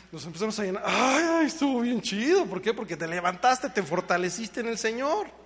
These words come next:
porque ibas batallado. Pero cuando vas bien al cien por ciento y no diste ningún esfuerzo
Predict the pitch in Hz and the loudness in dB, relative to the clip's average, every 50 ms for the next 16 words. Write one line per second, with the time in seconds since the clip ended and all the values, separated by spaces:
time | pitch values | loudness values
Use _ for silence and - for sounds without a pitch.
0 | - - - - - - - - - - _ - 202 170 - - 202 226 240 240 | -20 -20 -20 -20 -20 -20 -20 -20 -20 -18 _ -8 -8 -8 -6 -6 -4 -2 -2 -2
1 | 220 202 185 180 175 - 175 190 185 214 226 240 254 247 220 202 175 - - - | -2 -2 -2 -4 -2 -2 -2 -2 0 0 0 0 2 0 0 -2 -2 -6 -12 -10
2 | - - 208 208 214 208 220 226 240 269 302 285 269 247 247 233 240 247 240 240 | -4 -2 -2 -2 -2 -4 -6 -6 -6 -4 -4 -4 -4 -6 -6 -6 -4 -4 -4 -4
3 | 240 233 - - - - - - - - - - _ _ - - - _ _ _ | -6 -8 -10 -12 -18 -20 -20 -20 -20 -20 -20 -20 _ _ -20 -20 -20 _ _ _
4 | _ _ _ _ _ _ _ - 202 185 165 170 160 - - - 196 208 190 185 | _ _ _ _ _ _ _ -10 -8 -6 -6 -6 -6 -8 -8 -6 -6 -6 -6 -6
5 | - 175 160 151 - - 185 180 180 180 - 165 156 151 170 180 180 196 180 - | -8 -10 -10 -10 -8 -10 -10 -10 -10 -10 -10 -10 -8 -6 -6 -6 -6 -8 -10 -10
6 | 180 156 151 147 139 147 180 196 180 156 - - - 170 175 180 170 - 160 147 | -10 -10 -10 -10 -8 -6 -4 -4 -4 -6 -8 -10 -8 -6 -4 -4 -6 -6 -10 -10
7 | - | -10